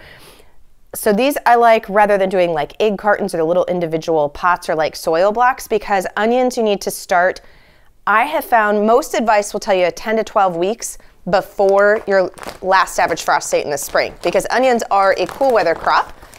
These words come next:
and that means that we can actually plant them out before the last frost date. But I have found when starting them from seed, which we're doing today, that the onion little bulb, if you only do ten to twelve weeks,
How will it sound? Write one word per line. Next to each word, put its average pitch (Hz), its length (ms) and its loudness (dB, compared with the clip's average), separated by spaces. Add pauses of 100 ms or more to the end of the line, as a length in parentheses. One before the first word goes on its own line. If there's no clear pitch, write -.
(260)
and 214 120 0
that 196 140 0
means 208 200 0
that 185 100 -2
we 190 80 -4
can 208 120 -4
actually 214 300 -2
plant 196 380 -4
them 185 220 -2
out - 380 -4 (480)
before 202 540 2
the 185 80 0
last 160 380 0
frost - 380 0
date. 285 300 0 (520)
But 240 240 4
I 247 160 2
have 330 220 -4
found 208 460 0
when 226 200 0
starting 214 420 2
them 214 160 0
from 196 240 0
seed, 160 460 -2
which - 160 -10
we're 175 100 -4
doing 170 260 0
today, 156 500 0 (560)
that 185 580 0 (1000)
the 202 460 0
onion 240 500 0
little 214 240 2
bulb, 185 420 2
if 208 80 -6
you 233 80 2
only 285 160 0
do 302 100 -4
ten 214 260 -6
to 226 60 -2
twelve 185 320 0
weeks, 196 400 -6